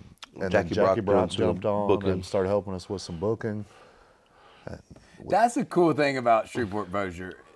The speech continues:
Speaker 3: is, like, there's a lot of people and everybody's pretty willing to help each other.
Speaker 1: Yeah.
Speaker 3: Like, I work with Jack, you know, like,
Speaker 1: Yeah.
Speaker 3: nobody,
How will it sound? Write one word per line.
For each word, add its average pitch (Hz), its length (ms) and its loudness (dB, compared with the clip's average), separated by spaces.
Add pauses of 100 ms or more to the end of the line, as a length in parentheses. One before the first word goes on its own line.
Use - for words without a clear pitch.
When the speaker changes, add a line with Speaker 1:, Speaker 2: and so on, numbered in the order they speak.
Speaker 3:
is, 113 180 -4
like, 117 240 0
there's 151 200 0
a 127 80 -2
lot 143 380 4
of 135 100 -4
people 135 300 0
and 113 140 -4
everybody's 147 680 0
pretty 139 380 -2
willing 113 440 -2
to 87 80 -6
help 101 240 -2
each 92 160 -6
other. 78 240 -8 (120)
Speaker 1:
Yeah. 170 180 2 (100)
Speaker 3:
Like, 120 120 0
I 135 180 4
work 156 340 2
with 143 160 0
Jack, 135 380 4
you 180 120 4
know, 160 160 6
like, 156 240 4
Speaker 1:
Yeah. 156 140 -2 (100)
Speaker 3:
nobody, 220 580 2